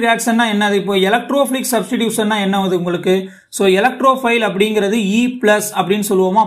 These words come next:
பாசிட்டிவ் சார்ஜ் இருக்கக்கூடிய ஒரு atom or group of atom தான் நம்ம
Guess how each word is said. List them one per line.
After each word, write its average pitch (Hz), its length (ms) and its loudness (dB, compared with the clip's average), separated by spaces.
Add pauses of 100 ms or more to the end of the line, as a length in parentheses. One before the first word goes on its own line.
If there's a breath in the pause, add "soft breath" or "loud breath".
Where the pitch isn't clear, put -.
பாசிட்டிவ் 208 440 0
சார்ஜ் 202 280 2
இருக்கக்கூடிய 202 520 0 (520 loud breath)
ஒரு 208 100 6 (120)
atom 240 320 0
or 226 40 0 (100)
group 220 280 -2
of 214 160 -2
atom 190 280 -2
தான் 247 120 4
நம்ம 220 120 -2